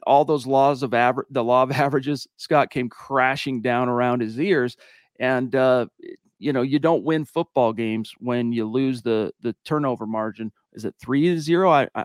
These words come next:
I don't think we quite got one if, for the Broncos. So that streak snapped as well. But Naj, love you, big dog. Keep your chin up. Appreciate you so much, my friend.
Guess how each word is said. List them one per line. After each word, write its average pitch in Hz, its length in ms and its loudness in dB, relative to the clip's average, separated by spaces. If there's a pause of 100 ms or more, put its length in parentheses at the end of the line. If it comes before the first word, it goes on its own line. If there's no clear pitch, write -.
I 131 100 -4
don't 156 160 -2
think 156 160 -6
we 135 120 -4
quite 139 400 0
got 123 260 0
one 113 240 -6
if, 123 100 -12 (140)
for 127 80 -6
the 120 80 -4
Broncos. 120 400 0
So - 100 -8
that 117 220 0
streak - 300 -6
snapped 110 320 -10
as 98 100 -20
well. 120 140 -4
But 104 100 -10
Naj, 135 420 -2 (440)
love 151 260 4
you, 135 80 -6
big 131 240 -2
dog. 135 280 0
Keep 123 180 -10
your 139 60 -4
chin 151 280 -4
up. 147 240 -2
Appreciate 147 480 -4
you 135 80 -6
so 143 240 -4
much, 120 260 -4
my 92 100 -12
friend. 92 260 -16